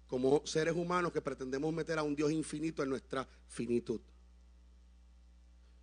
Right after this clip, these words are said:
Él dijo, "Voy a resucitar". Si crees, no importa si había tumba o no.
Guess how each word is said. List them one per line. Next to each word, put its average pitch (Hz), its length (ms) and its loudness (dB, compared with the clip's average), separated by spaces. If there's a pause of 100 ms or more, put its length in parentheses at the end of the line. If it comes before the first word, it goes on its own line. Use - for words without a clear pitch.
(800)
Él 160 160 4
dijo, 156 240 6
"Voy 143 220 8
a 170 60 2
resucitar". 139 760 -4 (3000)
Si - 240 -8
crees, 175 520 2 (1300)
no 131 120 -2
importa 156 720 -2 (2250)
si - 180 0
había 135 280 2
tumba 151 320 -2
o 131 100 2
no. 143 200 6